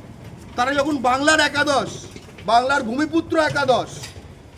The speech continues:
বাঙালি সাঁওতাল একাদশ, তাদের সঙ্গে যখন খেলেছে, এটা উঠতে পারেনি, এটা উঠতে পারেনি। তার,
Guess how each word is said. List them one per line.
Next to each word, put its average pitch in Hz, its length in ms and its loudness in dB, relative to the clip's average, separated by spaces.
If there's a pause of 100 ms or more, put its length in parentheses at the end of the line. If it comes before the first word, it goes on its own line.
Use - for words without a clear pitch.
(120)
বাঙালি 277 460 4
সাঁওতাল 269 680 0 (760)
একাদশ, 240 440 2 (800)
তাদের 226 200 0
সঙ্গে 262 220 -2
যখন 254 200 -2
খেলেছে, 254 360 0
এটা 285 400 4
উঠতে 302 320 4
পারেনি, 196 360 2 (760)
এটা 277 280 8
উঠতে 339 280 6
পারেনি। 240 420 2 (1600)
তার, 247 120 4